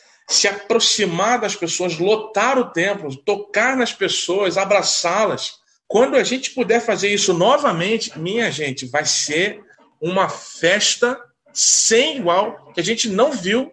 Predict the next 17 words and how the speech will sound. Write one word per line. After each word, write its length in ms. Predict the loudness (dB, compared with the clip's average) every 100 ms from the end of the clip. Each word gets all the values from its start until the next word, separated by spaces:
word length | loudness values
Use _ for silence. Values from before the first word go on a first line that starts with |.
| -4
até 280 | -4 0 0
hoje 260 | 0 0
nas 180 | -2 -2
nossas 280 | -2 -4 -8
igrejas. 640 | -8 -2 -2 -2 -6 -14 -18 _ _ _ -14
E 100 | 0
olha 220 | 0 2 -2
que 160 | 0
a 60 | 0
gente 360 | -2 -8 -6
trabalha 440 | -4 -2 -2 -4 -6
muito 340 | -2 0 0
nas 180 | -2 -4
igrejas, 400 | -2 -2 -2 -2
faz 220 | -4 -4
muito 320 | -8 -10 -8
movimento, 600 | -6 -6 -4 -2 -2 -6